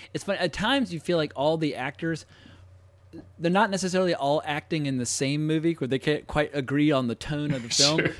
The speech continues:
Speaker 1: but that's also part of the charm, where,
Speaker 2: Yeah.
Speaker 1: like, some of them are taking it much more seriously than others, like Pete,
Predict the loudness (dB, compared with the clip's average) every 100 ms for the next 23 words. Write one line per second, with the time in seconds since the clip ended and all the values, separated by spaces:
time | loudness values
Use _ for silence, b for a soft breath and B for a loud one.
0 | 0 4 6 6 4 4 2 2 2 0
1 | -2 0 0 0 -4 B B 4 6 6
2 | 2 2 2 2 0 -2 -2 -2 -2 -4
3 | -4 -6 -4 -2 -2 -2 -2 -2 -4 -6
4 | -2 -2 -2